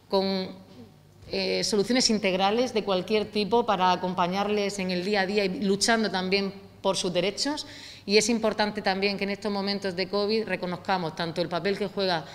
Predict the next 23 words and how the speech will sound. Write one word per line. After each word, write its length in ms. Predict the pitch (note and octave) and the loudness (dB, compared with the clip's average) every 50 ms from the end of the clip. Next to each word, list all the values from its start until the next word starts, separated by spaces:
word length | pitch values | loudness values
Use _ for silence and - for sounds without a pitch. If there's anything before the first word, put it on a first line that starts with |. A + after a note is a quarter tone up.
| - - - - - - | -18 -18 -18 -12 -4 0
la 80 | F3+ | 0
enfermería 580 | F3+ D3+ F3+ F#3+ G3 G3 G3 G3+ G3+ G#3 G#3+ G#3 | 0 0 0 0 0 0 0 2 2 2 0 0
como 560 | G#3 E3+ D#3+ E3 D#3+ D#3 D#3 D#3 D3+ D3 D3 - - - - - | -2 -4 -2 -2 -2 0 0 -2 -2 -4 -6 -10 -16 -20 -12 -2
la 160 | - F3+ F3 | 2 4 4
gran 220 | F3 G3 G#3 G3+ | 4 4 4 4
labor 320 | G3+ F#3+ F3+ F3+ F#3 F3+ F3 | 4 4 4 4 2 0 -2
que 100 | - F3+ | -2 -4
hace 160 | E3+ E3+ F3 | -4 -2 -2
Sodicar. 460 | D#3 - E3 D3 C#3+ C3+ - C3+ B2+ - - - - - - - | -2 -2 -2 -2 -2 -4 -6 -8 -10 -12 -14 -20 -20 -20 -16 -14
Así 240 | D3 D3+ - - E3 | -10 -8 -8 -6 -4
que 100 | - F3+ | -4 -4
todavía 300 | F3 F#3 E3+ E3+ F3 F#3 | -2 -2 0 0 0 -2
estamos 320 | F3+ - F#3+ F#3+ F#3 - | -2 -4 -4 -4 -4 -2
a 100 | F#3 F3 | -4 -4
tiempo 360 | - G3 F#3+ G3 G3 G3 G#3 | -2 -4 -4 -4 -4 -4 -4
para 200 | F#3+ F#3 F3 E3+ | -4 -2 -4 -2
poder 280 | D#3+ E3 E3 E3+ E3 E3 | -2 0 0 0 -2 -2
participar 640 | - F3 - F3+ D#3 - F3+ - F#3 F#3+ F#3+ - - - | -6 -6 -6 -8 -8 -8 -6 -4 -4 -4 -4 -6 -8 -8
y 80 | G3 | -6
colaborar 520 | D3 E3+ D#3+ D3+ D3 D3 D3 C#3+ D#3 D3 - | -2 0 0 2 2 0 0 0 -2 -4 -4
con 100 | D#3+ C#3+ | -6 -6
su 140 | - - | -6 -6
causa. 320 | - C#3 B2+ C3 - - | -6 -6 -6 -6 -6 -10